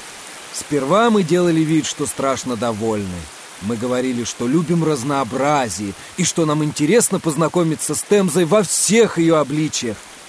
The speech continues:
Мы говорили, что совсем не рассчитывали на неизменно ясную погоду,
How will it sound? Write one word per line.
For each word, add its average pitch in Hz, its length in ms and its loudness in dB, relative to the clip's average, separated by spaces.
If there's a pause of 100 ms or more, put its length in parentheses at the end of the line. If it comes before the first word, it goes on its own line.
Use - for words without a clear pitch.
(200)
Мы 160 100 2
говорили, 185 400 2
что 190 200 0
совсем 208 460 2
не 233 100 6
рассчитывали 226 680 2
на 180 180 0
неизменно 175 640 0
ясную 165 500 2
погоду, 143 540 0